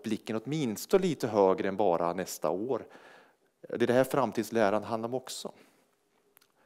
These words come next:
Om ni tänker på datorerna här framför er, eller nu har de flesta läsplattor. Om ni tänker på tangentbords-, eh, eh, bärbara datorerna. Alltså jag tror snart, det är bara en passus i vår historia, en ganska kort passus i vår historia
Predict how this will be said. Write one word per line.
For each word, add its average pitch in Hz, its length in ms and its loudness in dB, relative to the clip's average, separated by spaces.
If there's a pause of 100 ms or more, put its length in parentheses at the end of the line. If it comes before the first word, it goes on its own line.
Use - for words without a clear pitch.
(240)
Om - 300 -2
ni 170 80 6
tänker 196 300 6
på 165 400 8 (340)
datorerna 151 440 4
här 139 80 2
framför 139 360 2
er, 123 60 8
eller 107 260 8
nu 127 100 -4
har 143 80 0
de 135 80 -4
flesta 131 380 4
läsplattor. 123 920 0 (320)
Om - 200 -8
ni 131 60 2
tänker 151 360 4
på 135 360 10 (420)
tangentbords-, 135 680 0 (220)
eh, 104 440 0 (1160)
eh, - 260 -4
bärbara 127 380 8
datorerna. 104 500 0 (260)
Alltså 135 220 -6
jag 104 120 -2
tror 175 120 -8
snart, 135 360 -2
det 123 100 0
är 135 40 0
bara 127 120 0
en 123 140 -8
passus - 520 -10
i 104 40 -8
vår 95 120 -8
historia, 90 220 -8
en 120 60 -10
ganska 127 180 -4
kort - 500 -6
passus - 480 -10
i 98 40 -4
vår 92 200 -4
historia 85 460 -6